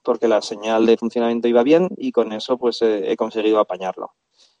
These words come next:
Eh, ahora sí que recientemente tengo problemillas con la suspensión trasera,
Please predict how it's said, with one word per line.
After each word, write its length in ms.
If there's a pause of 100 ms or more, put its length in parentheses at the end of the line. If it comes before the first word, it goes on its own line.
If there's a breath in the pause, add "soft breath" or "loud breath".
Eh, 480
ahora 220
sí 140
que 80
recientemente 600
tengo 340
problemillas 380
con 100
la 60
suspensión 440
trasera, 480